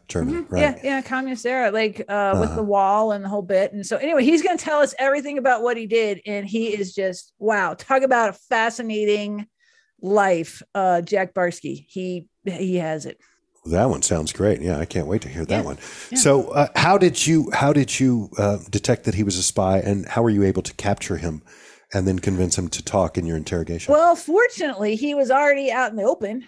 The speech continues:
Speaker 2: So, um, I
Speaker 1: You
Speaker 2: just
Speaker 1: just tackled him right there?
Speaker 2: No, uh, like, like, he, he, like, revealed himself, and I just literally, I sent him an email.
Speaker 1: Okay,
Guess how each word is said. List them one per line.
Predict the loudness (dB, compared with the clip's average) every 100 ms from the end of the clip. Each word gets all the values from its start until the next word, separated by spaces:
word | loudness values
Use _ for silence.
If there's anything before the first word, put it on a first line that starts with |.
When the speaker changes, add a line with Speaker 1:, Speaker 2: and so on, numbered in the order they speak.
| _ -18
Speaker 2:
So, | -10 0 2 2 2 4 2 0
um, | -2 0 0 -2 -4
I |
Speaker 1:
You | -2
Speaker 2:
just | 0
Speaker 1:
just | 0 2
tackled | 0 2 2
him | 2
right | 0 0
there? | -2 -4 -10
Speaker 2:
No, | -6 -2 -2 -6 -4
uh, | 0 2 2 2
like, | 0 -2 -8 _ _ _
like, | -6 -6
he, | -4 -6 -6 -10
he, | -12 -8 -8 -8
like, | -8 -8
revealed | -6 -4 -4 -2
himself, | -4 -4 -2 -2 -4 -4
and | -4 -2
I | -2 0
just | -2 -4 -10
literally, | 2 4 6 2 2 2 0 -4 _
I | -8
sent | -6 -6
him | -4
an | -4 -4
email. | -6 -8 -10 _ _ -20 -16 -16 -18 -4 0
Speaker 1:
Okay, | 2 2